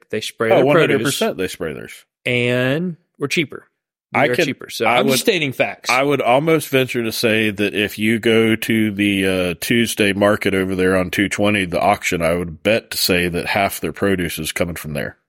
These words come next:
Speaker 2: And that's one of the things I get frustrated with about the farmers market. So,
Speaker 1: So explain
Speaker 2: uh,
Speaker 1: to people what the produce auction is.
Speaker 2: Okay, so the produce auction is basically a wholesale, you know, the, there's farms within, I think it's two hundred miles?
Speaker 1: A hundred and twenty.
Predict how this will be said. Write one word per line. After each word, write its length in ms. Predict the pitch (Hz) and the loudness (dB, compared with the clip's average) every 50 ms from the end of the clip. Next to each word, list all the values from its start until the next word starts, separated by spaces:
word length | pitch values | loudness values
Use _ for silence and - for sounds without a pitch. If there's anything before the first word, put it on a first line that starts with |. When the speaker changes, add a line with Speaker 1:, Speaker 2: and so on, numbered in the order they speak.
| _ _ - | _ _ -2
Speaker 2:
And 440 | 90 87 85 82 82 85 85 78 _ _ _ _ _ _ _ - | 0 0 2 0 -2 -4 -8 -10 _ _ _ _ _ _ _ -2
that's 260 | 135 143 147 139 - | 2 2 2 2 2
one 120 | 165 147 143 | 2 4 4
of 80 | 131 | 4
the 40 | - | 2
things 180 | 147 123 113 113 | 0 0 0 0
I 60 | 110 | -2
get 160 | 107 104 - - | -2 -4 -6 -2
frustrated 480 | - 104 101 - - 104 95 90 82 | -2 -2 -2 -2 -2 -2 -2 -2 -4
with 180 | 90 90 85 87 | -6 -6 -6 -4
about 200 | 82 82 80 - | -4 -6 -6 -8
the 40 | - | -4
farmers 380 | - 131 135 160 165 147 113 - | 0 0 2 2 2 0 -2 -2
market. 420 | - 87 85 - - 85 - _ - _ - - - - - - _ _ _ _ _ _ 294 | -6 -8 -8 -6 -8 -12 -12 _ -20 _ -20 -20 -20 -20 -20 -20 _ _ _ _ _ _ -12
So, 120 | - - - | -2 2 4
Speaker 1:
So 280 | 139 139 139 139 135 135 | 4 6 6 6 4 4
explain 460 | 123 127 - - - 180 180 190 180 | 2 0 -4 -2 2 2 2 2 2
Speaker 2:
uh, 40 | 147 | 0
Speaker 1:
to 60 | - | 0
people 440 | 160 160 156 156 - 151 143 131 120 | 0 0 0 0 0 0 0 0 2
what 160 | 123 120 - | 0 0 0
the 40 | - | -2
produce 340 | - 123 120 110 104 104 - | -6 -4 -2 -2 -2 -4 -6
auction 340 | 101 101 101 - - 101 90 | -6 -6 -6 -8 -12 -18 -18
is. 280 | 78 - - - - - - | -20 -20 -20 -20 -14 2 2
Speaker 2:
Okay, 300 | 220 - - 220 104 - | 2 4 4 0 -2 -2
so 180 | - - 143 | 0 2 2
the 80 | 139 135 | 2 2
produce 420 | - - 190 214 226 214 - - | 4 4 4 4 4 2 0 2
auction 380 | 170 165 165 160 - - 156 139 | 2 2 2 2 0 -4 -4 -2
is 300 | 117 117 117 120 117 104 | -2 0 0 0 -2 0
basically 500 | 110 120 117 117 - - - 139 120 113 | 0 0 0 0 0 -4 -2 -2 0 2
a 100 | 107 104 | 2 0
wholesale, 920 | - - 110 113 110 107 - - 113 101 101 98 98 101 98 98 98 92 _ - - _ _ - | 0 0 0 0 0 -2 -2 -2 0 2 2 2 2 4 2 2 0 -2 _ -16 -20 _ _ -6
you 120 | 120 113 | -4 -2
know, 120 | 104 104 98 | -2 -2 -2
the, 180 | 90 87 - - _ - | -4 -10 -12 -12 _ -6
there's 260 | 113 113 110 110 - | -2 -2 0 0 -2
farms 520 | - - 156 143 147 147 139 139 135 120 127 | 0 2 4 4 4 4 4 2 0 -2 0
within, 580 | 123 123 120 113 104 - 120 120 120 120 117 | 0 0 0 0 -2 -2 -2 0 0 0 -2
I 100 | 110 107 | -2 -4
think 200 | - - 131 110 | -2 -2 -2 -2
it's 160 | 123 - - - | -2 -6 -6 -6
two 180 | - 139 135 | -4 0 0
hundred 200 | 139 135 135 131 | 0 0 0 0
miles? 560 | 131 123 123 131 135 139 139 - - - - _ | 2 2 2 2 2 0 -2 -6 -10 -16 -18 _
Speaker 1:
A 300 | - 110 107 107 107 110 | -10 -6 -4 -2 0 0
hundred 320 | 113 113 113 113 110 107 104 | 0 0 2 2 0 0 0
and 160 | 101 95 - | -4 -8 -10
twenty. 320 | - - 117 107 98 92 | -12 -10 -10 -10 -10 -12